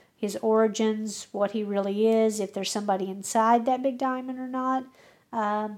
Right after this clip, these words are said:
but we know that it can change its shape to resemble the puzzle box. So I would definitely be interested to hear more about Leviathan. Then there is the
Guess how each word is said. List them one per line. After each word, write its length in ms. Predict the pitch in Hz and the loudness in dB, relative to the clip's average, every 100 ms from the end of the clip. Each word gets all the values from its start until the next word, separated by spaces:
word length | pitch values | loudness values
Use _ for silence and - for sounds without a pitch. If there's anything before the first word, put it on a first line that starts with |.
| - | 0
but 200 | 214 214 | 2 2
we 140 | 226 | -2
know 240 | 214 226 214 | 2 2 4
that 180 | 214 | 2
it 160 | 208 214 | 0 -4
can 520 | - 233 226 226 226 | -2 0 0 0 -4
change 420 | - 240 220 220 | -6 -4 -2 -6
its 160 | 240 240 | -10 -8
shape 480 | - 226 208 208 - _ _ _ - | -2 0 0 -2 -8 _ _ _ -4
to 180 | 226 | 0
resemble 640 | 208 202 202 214 202 208 202 | 0 -2 -2 -4 -2 -2 -2
the 140 | 202 | -4
puzzle 340 | 202 214 208 202 | -2 -2 -2 -6
box. 560 | 202 214 _ - - - _ _ _ | -10 -14 _ -14 -14 -16 _ _ _
So 220 | - 202 | -8 -4
I 240 | 202 208 196 | -4 -4 -6
would 140 | 202 | -4
definitely 400 | 208 208 220 208 | -4 -4 -6 -8
be 340 | 196 202 202 214 | -6 -6 -6 -8
interested 400 | 202 196 - 202 | -12 -12 -12 -12
to 60 | |
hear 200 | 208 220 208 | -10 -10 -10
more 520 | 202 208 208 208 208 208 | -10 -6 -4 -6 -8 -10
about 420 | 196 214 208 214 | -8 -6 -6 -6
Leviathan. 720 | 214 202 196 214 - 233 220 - _ _ _ - - - - _ _ _ _ | -6 -6 -8 -12 -18 -20 -20 -20 _ _ _ -20 -20 -20 -20 _ _ _ _
Then 340 | 226 214 220 214 | -2 0 0 4
there 320 | 214 208 214 | 4 6 2
is 800 | 226 208 202 202 202 202 202 - - - _ _ | 2 0 2 0 0 -2 -4 -10 -16 -20 _ _
the 840 | 208 214 208 208 202 202 208 214 | -4 -2 -2 -4 -4 -4 -4 -4